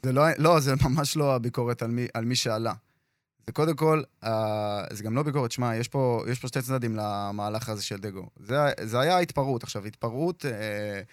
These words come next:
יכולה להיות, אה, להעיד על תעוזה, וזה יש לו, ואני לא אומר על המשחק הזה, שזה all in ואין מה להפסיד, ואנחנו בדקה שמונים עוד לא מנצחים את זה, אז הוא זורק הכל לדשא,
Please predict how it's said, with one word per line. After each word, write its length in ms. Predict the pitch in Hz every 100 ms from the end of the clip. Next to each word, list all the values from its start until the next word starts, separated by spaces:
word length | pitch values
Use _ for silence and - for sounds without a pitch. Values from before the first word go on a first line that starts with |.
| - _ -
יכולה 300 | - 123 135
להיות, 380 | 131 131 123 -
אה, 100 | 110
להעיד 280 | 107 120 120
על 60 |
תעוזה, 420 | 113 107 104 98 113 131 -
וזה 300 | 98 107 151
יש 340 | 135 139 -
לו, 240 | 135 131 160 - _ -
ואני 120 | 120
לא 80 | 170
אומר 200 | 190 120
על 60 | 107
המשחק 400 | 107 - 110 107
הזה, 180 | 95 104 - _ _
שזה 280 | - 117 131
all 20 | 135 131 131 123
in 20 |
ואין 220 | 117 123
מה 140 | 127 127
להפסיד, 680 | 123 123 - 135 127 117 117
ואנחנו 260 | 117 113
בדקה 260 | 113 120 131
שמונים 420 | - 123 127 131
עוד 120 | 123
לא 120 | 123
מנצחים 520 | 135 127 120 - 135 131
את 80 |
זה, 140 | 120 120
אז 100 | 110
הוא 80 | 110
זורק 400 | 107 110 139 131
הכל 240 | 123 139 127
לדשא, 480 | 123 139 - 147